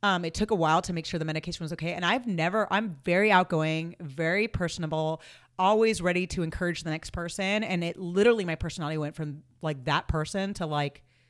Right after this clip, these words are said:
like, just laying on a couch so depressed. Like, I remember just laying with my baby on top of me and just, like, This is the worst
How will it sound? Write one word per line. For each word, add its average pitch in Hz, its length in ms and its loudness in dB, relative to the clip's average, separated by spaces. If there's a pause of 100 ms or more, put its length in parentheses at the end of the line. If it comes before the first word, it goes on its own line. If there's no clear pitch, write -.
(400)
like, 156 320 -2
just 165 240 -2
laying 151 260 0
on 156 120 0
a 139 60 -2
couch 147 280 -4
so 156 340 0
depressed. 160 360 -2
Like, 156 80 -4
I 165 80 0
remember 165 340 0
just 151 180 -6
laying 147 340 -2
with 151 100 -4
my 143 100 -2
baby 143 240 -2
on 139 80 -4
top 135 220 -4
of 143 60 -4
me 143 120 -4
and 139 100 -4
just, 143 160 -6
like, 156 220 -6 (720)
This 160 220 -4
is 131 240 -8 (140)
the 156 100 -4
worst 143 400 -6